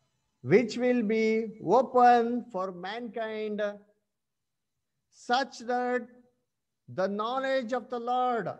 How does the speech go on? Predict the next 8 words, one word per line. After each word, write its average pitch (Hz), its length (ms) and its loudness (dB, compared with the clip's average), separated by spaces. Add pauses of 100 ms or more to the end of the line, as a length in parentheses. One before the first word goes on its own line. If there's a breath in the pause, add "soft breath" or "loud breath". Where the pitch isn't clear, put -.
(880)
shall 220 380 0
fill 285 540 -4
the 262 60 0
whole 247 680 4
earth 247 340 4 (1500)
as 139 160 2
the 156 220 4
waters 180 840 2